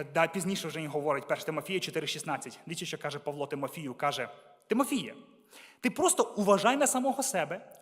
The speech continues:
уважай на науку і тримайся цього. Бо чинячи так, ти спасеш і самого себе, і тих, хто тебе слухає».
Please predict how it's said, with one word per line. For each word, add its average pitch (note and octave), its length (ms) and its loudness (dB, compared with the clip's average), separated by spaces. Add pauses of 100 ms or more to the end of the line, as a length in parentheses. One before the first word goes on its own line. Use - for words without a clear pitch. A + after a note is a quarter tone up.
(100)
уважай F3+ 400 4
на C4 120 2
науку A#3 560 0
і G3+ 80 -10
тримайся G#3+ 460 0
цього. G3+ 480 -2 (260)
Бо - 160 2
чинячи C4+ 440 0
так, D#4+ 340 4
ти A#3+ 100 2
спасеш A#3 520 2
і A3+ 80 0
самого A#3 440 4
себе, A3+ 480 4 (520)
і B3+ 100 2
тих, C#4+ 180 0
хто D4 80 -2
тебе D#4 180 0
слухає». G#3+ 520 -2